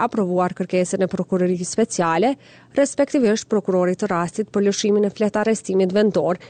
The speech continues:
dhe ati ndërkombëtar ndar Milan Radojčić. Urdhër arresti është lëshuar në kuadër të veprimeve hetimore që janë duke u ndërmarrë në rastin e vendosjes së barrikadave në katër komunat veriore në vitin dy mijë e njëzet e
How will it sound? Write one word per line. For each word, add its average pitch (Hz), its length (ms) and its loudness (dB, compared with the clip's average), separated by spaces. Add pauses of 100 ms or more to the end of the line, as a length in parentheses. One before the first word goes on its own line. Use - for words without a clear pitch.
(300)
dhe 254 140 0
ati 269 340 -2
ndërkombëtar 226 880 0 (140)
ndar 175 340 0
Milan 233 640 2
Radojčić. 185 840 -2 (760)
Urdhër 262 480 2
arresti 214 480 -2
është 220 320 -2
lëshuar 202 480 0
në 202 140 2 (100)
kuadër 175 400 0
të 185 220 -4
veprimeve 180 580 0
hetimore 202 640 2
që 202 220 0
janë 208 180 2
duke 220 240 0
u 247 80 4
ndërmarrë 202 460 2
në 196 100 2
rastin 180 400 0
e 226 80 2
vendosjes 190 480 0
së 208 160 -2
barrikadave 175 680 -2 (420)
në 254 160 0
katër 269 320 -4
komunat 262 480 2
veriore 208 400 2
në 185 160 0
vitin 196 320 -2
dy 190 160 2
mijë 190 160 2
e 196 80 0
njëzet 208 320 -2
e - 20 -20